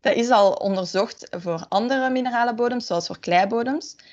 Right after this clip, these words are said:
Maar, eh, voor veenbodems is er eigenlijk nog niet zoveel over geweten.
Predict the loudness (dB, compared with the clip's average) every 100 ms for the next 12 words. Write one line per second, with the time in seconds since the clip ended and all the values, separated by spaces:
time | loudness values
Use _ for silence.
0 | -20 _ 2 6 6 2 0 0 2 0
1 | -2 -6 0 0 2 0 0 -4 0 2
2 | 0 -2 -6 -6 -6 -8 -8 -10 -12 -12
3 | -12 -12 -16 -18